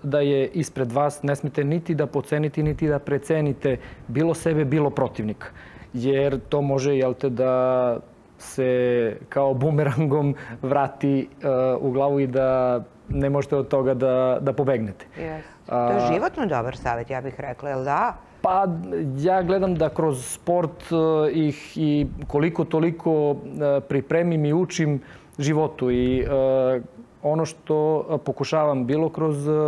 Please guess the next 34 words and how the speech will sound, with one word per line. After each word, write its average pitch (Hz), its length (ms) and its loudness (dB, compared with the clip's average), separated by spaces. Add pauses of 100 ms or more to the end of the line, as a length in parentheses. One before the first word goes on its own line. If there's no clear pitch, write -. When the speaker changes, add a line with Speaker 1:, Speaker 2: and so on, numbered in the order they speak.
(120)
Speaker 1:
treninge, 143 440 0
bilo 127 240 0
kroz 135 340 -2 (280)
određene 143 640 0
seminare, 143 580 0
edukacije, 139 760 0
bilo 139 260 2
kroz 139 300 -2
takmičenja, 143 640 -2 (380)
da, 139 640 0 (280)
e, 135 60 2
ih 123 240 -6
upravo 156 440 0
pripremim 156 580 0
za 143 220 0 (340)
život. 139 360 2
Znači, 123 300 -6
nebitno 156 360 -2
da 160 140 0
li 160 80 2
je 156 80 2
to 156 340 0 (200)
škola, 151 400 0
da 147 100 2
li 151 100 2
je 156 40 0
to 156 160 -2
društvo, 143 400 -2
sutradan 151 480 0
posao, 143 540 -2
porodica, 143 920 0
Speaker 2:
Tako 131 220 -8
je. 214 140 -4
Speaker 1:
da, 131 600 2